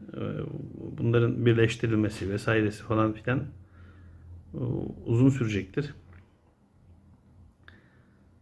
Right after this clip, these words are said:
Şimdilik, e, Hayatımdaki iki bin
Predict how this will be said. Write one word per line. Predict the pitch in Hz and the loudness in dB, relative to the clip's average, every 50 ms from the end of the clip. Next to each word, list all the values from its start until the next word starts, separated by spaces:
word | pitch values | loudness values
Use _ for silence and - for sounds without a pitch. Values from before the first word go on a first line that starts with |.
| _ _ _ _ _ _ _ | _ _ _ _ _ _ _
Şimdilik, | - - - 151 143 135 139 135 135 - | -8 2 4 6 6 6 6 2 0 -2
e, | - - 127 120 120 117 117 117 117 117 117 113 113 107 104 - - - - - - - - - | -4 0 2 4 4 4 4 4 2 2 2 2 0 0 -2 -6 -12 -20 -20 -20 -20 -20 -14 -6
Hayatımdaki | - 117 117 113 113 113 - - 120 117 123 120 123 - 117 120 120 | -2 0 2 2 0 0 -2 0 0 2 2 0 0 0 0 0 0
iki | - 117 - - - 107 | -2 -6 -6 -4 -2 0
bin | 113 117 117 117 120 117 - | 2 4 4 4 4 2 0